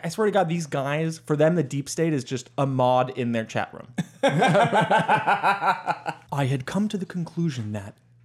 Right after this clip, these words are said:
in order to try and stop my efforts there, my efforts to direct people to the right mod team," <laughs> there it is, there it is, the right subverse, hashtag the cabal, leveraged an entire botnet against me and against the larger community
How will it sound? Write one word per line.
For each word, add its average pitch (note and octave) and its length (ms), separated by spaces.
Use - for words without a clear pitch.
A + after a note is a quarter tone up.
in D3+ 120
order A#3 280
to A#3 100
try F3+ 260
and F3 100
stop E3+ 300
my F#3 180
efforts D#3+ 340
there, A#2 260
my E3+ 160
efforts E3+ 400
to C#3+ 60
direct B2+ 340
people D#3 260
to - 120
the A#2 100
right D3+ 340
mod B2 300
team," C#3 280
<laughs> - 40
there D#4 460
it D#4 100
is, E4 220
there D4+ 240
it D4+ 200
is, - 300
the C#3+ 100
right E3 300
subverse, C#3 840
hashtag G#3+ 400
the G3+ 80
cabal, C#3 680
leveraged D3 460
an C#3 80
entire C#3+ 480
botnet C3 580
against C3 440
me G#2+ 220
and C3+ 100
against D3 280
the C3 80
larger D#3 320
community C3+ 520